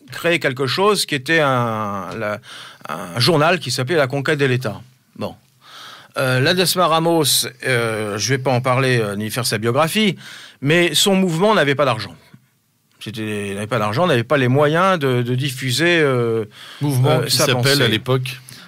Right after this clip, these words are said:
Speaker 1: Qui s'app-, qui s'appelait à l'époque, euh, bah, les Ronces.
Speaker 2: Les Ronces,
Speaker 1: C'était La
Speaker 2: ouais.
Speaker 1: Conquête de l'État, pardon, La Conquête de l'État. Ce qui était surtout un journal.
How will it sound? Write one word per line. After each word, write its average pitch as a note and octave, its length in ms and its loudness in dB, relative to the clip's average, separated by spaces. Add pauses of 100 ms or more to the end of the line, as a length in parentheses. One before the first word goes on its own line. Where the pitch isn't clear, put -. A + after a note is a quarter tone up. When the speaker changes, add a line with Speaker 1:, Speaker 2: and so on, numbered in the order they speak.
(120)
Speaker 1:
Qui F3+ 120 -4
s'app-, F3+ 360 0
qui F#3 160 -4
s'appelait F#3 560 2
à C#3+ 100 0
l'époque, D3 560 -2
euh, D3 240 4
bah, C3 220 2
les A#2 100 0
Ronces. G3+ 360 0
Speaker 2:
Les A#2 100 -4
Ronces, - 100 -4
Speaker 1:
C'était E3+ 380 0
La D#3+ 100 2
Speaker 2:
ouais. - 80 0
Speaker 1:
Conquête G3+ 260 0
de G3+ 80 2
l'État, C3 360 0
pardon, A#2 240 -6
La A#2+ 100 0
Conquête D3+ 340 -4
de C3+ 80 0
l'État. G2+ 300 -4 (960)
Ce - 100 -12
qui - 140 -10
était G3+ 320 0
surtout F#3+ 400 -4
un G#2 160 -6
journal. C#3+ 480 0